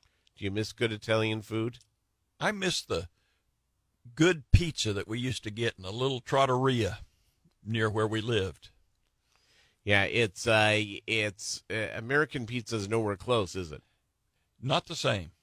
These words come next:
Speaker 1: No.
Speaker 2: Not the same.
Speaker 1: No. It's not a criticism of American pizza.
Speaker 2: Oh,
Speaker 1: It's
Speaker 2: no.
Speaker 1: just a different
Speaker 2: No.
Speaker 1: ball of wax.
Speaker 2: Just different.
Speaker 1: Yeah, it's, uh, and I mi-,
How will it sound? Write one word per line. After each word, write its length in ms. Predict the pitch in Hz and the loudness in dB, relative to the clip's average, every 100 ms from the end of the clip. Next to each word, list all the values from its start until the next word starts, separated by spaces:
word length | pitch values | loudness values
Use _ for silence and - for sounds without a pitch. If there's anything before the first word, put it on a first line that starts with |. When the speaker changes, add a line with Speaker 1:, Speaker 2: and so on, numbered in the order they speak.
| _ | _
Speaker 1:
No. 140 | 95 90 | -2 -2
Speaker 2:
Not 100 | - | -2
the 80 | 101 | -10
same. 300 | 87 76 90 92 | -10 -10 -14 -4
Speaker 1:
No. 200 | 98 - _ - - | -4 -4 _ -20 0
It's 180 | 156 147 | 2 6
not 140 | 196 | 6
a 60 | 170 | 6
criticism 520 | 151 147 110 113 98 | 4 2 0 -6 -6
of 100 | 95 | -6
American 440 | 87 90 85 - 78 | -6 -6 -6 -6 -8
pizza. 200 | 85 277 | 0 2
Speaker 2:
Oh, 60 | |
Speaker 1:
It's 80 | 131 | 4
Speaker 2:
no. 80 | 190 | 4
Speaker 1:
just 220 | 147 - | 2 2
a 80 | 113 | -2
different 320 | 90 107 98 | 0 -2 -2
Speaker 2:
No. 40 | |
Speaker 1:
ball 240 | 92 92 85 | -2 0 0
of 80 | 78 | -2
wax. 500 | - - - - - _ _ _ _ _ _ _ _ _ _ - | -6 -6 -16 -20 -20 _ _ _ _ _ _ _ _ _ _ -14
Speaker 2:
Just 220 | 127 - | -12 -8
different. 300 | - - - _ - | -8 -10 -20 _ 2
Speaker 1:
Yeah, 220 | 107 85 | 4 4
it's, 320 | 90 101 - | 2 -2 2
uh, 60 | 107 | 4
and 320 | 101 98 120 | 4 4 4
I 100 | 143 | 2
mi-, 260 | 131 127 | 4 2